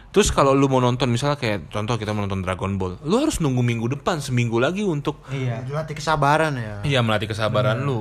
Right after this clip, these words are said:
Speaker 1: Nah, kalau anak sekarang kan lu tinggal di YouTube.
Speaker 2: Hmm.
Speaker 1: Tinggal, tinggal cari aja apapun yang lu mau, lu tinggal, tinggal semua
Speaker 2: Tapi
Speaker 1: search.
Speaker 2: ya, menurut gue ya, pas kita kecil nih ya, kalau kita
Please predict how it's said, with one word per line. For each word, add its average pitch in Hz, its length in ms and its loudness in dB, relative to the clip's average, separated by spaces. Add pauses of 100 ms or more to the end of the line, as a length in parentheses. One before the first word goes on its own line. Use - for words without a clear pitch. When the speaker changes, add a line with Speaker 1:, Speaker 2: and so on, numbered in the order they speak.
Speaker 1:
Nah, - 320 -18
kalau 156 160 -2
anak 180 140 -4
sekarang 220 260 -4
kan 262 100 -6
lu 277 120 -4
tinggal 202 200 -2
di 139 120 -4
YouTube. 123 320 0 (260)
Speaker 2:
Hmm. 117 320 -10 (160)
Speaker 1:
Tinggal, 123 580 0
tinggal 131 240 -2
cari 127 300 -4
aja 151 320 -2
apapun 143 400 0
yang 147 80 0
lu 131 100 -4
mau, 139 400 -2
lu 151 140 -6
tinggal, 135 320 -2
tinggal 120 240 -4
semua 147 240 -4
Speaker 2:
Tapi 160 160 -4
Speaker 1:
search. 180 80 -4
Speaker 2:
ya, 123 160 2
menurut 127 320 2
gue 131 260 6
ya, 107 220 0 (240)
pas - 160 -4
kita 143 180 -2
kecil 156 300 0
nih 127 160 0
ya, 107 100 -2 (600)
kalau 147 240 2
kita 147 560 0